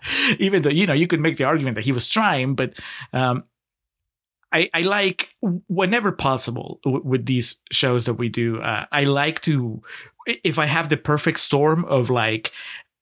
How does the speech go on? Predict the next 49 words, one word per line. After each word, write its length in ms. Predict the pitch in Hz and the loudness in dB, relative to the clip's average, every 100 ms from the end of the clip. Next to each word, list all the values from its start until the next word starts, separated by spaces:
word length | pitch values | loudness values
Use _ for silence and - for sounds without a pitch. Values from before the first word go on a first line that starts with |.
| _ | _
an 120 | 147 143 | -2 0
actor 540 | 143 - 156 151 - | 0 0 2 2 0
that's 420 | 151 131 123 - | 0 0 2 0
trying 420 | - - 139 143 135 | 0 0 2 2 2
really 260 | 131 139 | 2 2
hard, 300 | 107 127 156 | 2 2 2
like, 140 | 147 123 | 2 0
you 80 | |
can 120 | 123 127 | 0 0
tell 120 | 131 | 0
is 80 | 117 | 2
trying 180 | 139 123 | 0 0
harder 300 | 127 127 131 | 0 2 0
than 80 | 117 | 0
everybody 420 | 113 120 113 110 | -2 -2 -2 0
else, 300 | 135 170 - | 0 0 0
or, 300 | - 123 110 131 139 | 0 -2 -2 -4 -2
or 140 | 143 | 0
an 60 | 131 | 0
actor 260 | 131 160 | 0 0
that's 260 | 135 135 - | 0 0 0
trying 240 | - 160 | 0 0
really 180 | 151 151 | 2 2
hard 260 | 123 135 156 | 2 2 0
in 120 | 175 131 | 0 0
a 60 | |
movie 220 | 127 139 | 2 2
that's 260 | 135 123 - | 2 0 0
not 260 | 120 131 - | 0 0 0
trying 260 | 147 151 | 0 2
really 160 | 147 135 | 0 2
hard, 380 | 135 156 - - - - | 2 0 -4 -10 -6 -4
<laughs> 140 | 196 | -2
that's, 240 | 156 147 - | -2 -2 0
that's 200 | 151 156 | 2 2
always, 340 | 147 127 120 | 4 2 2
that 100 | 147 | 2
always 220 | 139 127 | 2 2
tickles 320 | - 139 123 127 | 0 0 0 0
me. 60 | |
So 140 | 120 135 | 2 2
I 20 | |
wanna 180 | 135 131 | 2 2
at 160 | 107 | 0
least 280 | 127 151 135 | 0 0 0
give 140 | 123 127 | 0 0
him 80 | 110 | -2
a 60 | |
call, 400 | - 123 117 113 | 0 0 2 -2